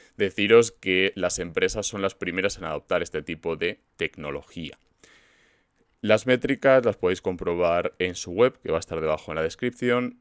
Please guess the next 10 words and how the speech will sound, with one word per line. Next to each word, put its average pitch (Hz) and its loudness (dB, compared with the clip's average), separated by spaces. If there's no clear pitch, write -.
y 110 -4
está 98 0
muy 127 2
centrado 120 4
en 120 2
las 87 -2
apis. - -2
Están 98 -4
muy 110 -4
centrados 104 0